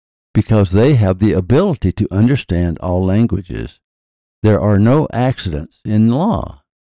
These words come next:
Reliance upon chance, accident, or coincidence is why many of the theories surrounding evolution are false.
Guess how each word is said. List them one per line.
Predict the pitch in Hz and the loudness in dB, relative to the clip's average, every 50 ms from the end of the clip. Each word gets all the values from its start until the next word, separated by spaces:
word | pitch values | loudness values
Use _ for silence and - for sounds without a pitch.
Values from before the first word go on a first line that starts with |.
| _ _ _ _ _ _ _ - | _ _ _ _ _ _ _ 0
Reliance | 107 117 107 101 110 135 165 170 101 73 - - | 2 4 4 4 4 2 2 2 0 0 -2 -6
upon | - - 113 104 101 107 | -6 -2 0 0 0 0
chance, | - - - 101 71 69 82 98 104 - - _ _ _ _ _ _ - | 0 0 0 0 0 0 -4 -4 -6 -10 -18 _ _ _ _ _ _ -6
accident, | 101 101 85 71 - - - 110 120 - - | -4 -4 -4 -4 -6 -6 -2 -2 -2 0 0
or | 101 95 | -4 -4
coincidence | - - - 107 117 120 107 - - - 82 82 85 - | -4 0 0 2 2 2 0 -2 -6 -8 -8 -8 -6 -4
is | 104 98 87 - | -4 -4 -2 0
why | 117 107 101 101 | 0 2 2 4
many | 104 110 131 160 202 208 | 4 4 4 4 2 2
of | 165 101 | 0 0
the | 85 95 | 0 -2
theories | - - - 127 131 104 90 87 87 87 | -4 -2 0 2 2 2 2 2 0 -2
surrounding | - - 107 98 101 104 104 104 98 92 85 73 | 0 0 0 0 2 2 2 2 2 0 0 0
evolution | 101 117 120 120 101 98 90 92 90 - 113 110 - - | 0 0 0 0 0 -2 -2 -4 -4 -2 -2 -4 -2 0
are | 98 110 | -2 -2
false. | 101 - - 139 156 147 104 73 58 _ _ _ - _ | -2 -2 -2 -2 0 0 -2 -2 -4 _ _ _ -20 _